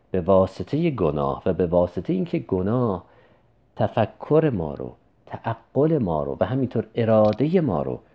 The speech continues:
تحت اسارت خودش درآورده، از این کار عاجز هستیم. عیسی مسیح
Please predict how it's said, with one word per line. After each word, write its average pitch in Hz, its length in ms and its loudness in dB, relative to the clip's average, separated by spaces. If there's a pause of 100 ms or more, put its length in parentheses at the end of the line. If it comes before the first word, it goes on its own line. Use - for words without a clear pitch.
(220)
تحت - 220 0
اسارت - 520 -2
خودش 71 280 -6
درآورده، 67 800 -4 (540)
از - 160 -8
این 87 140 -4
کار 78 480 0 (400)
عاجز 82 440 -2
هستیم. - 380 -20 (4000)
عیسی 170 400 2
مسیح 80 560 -4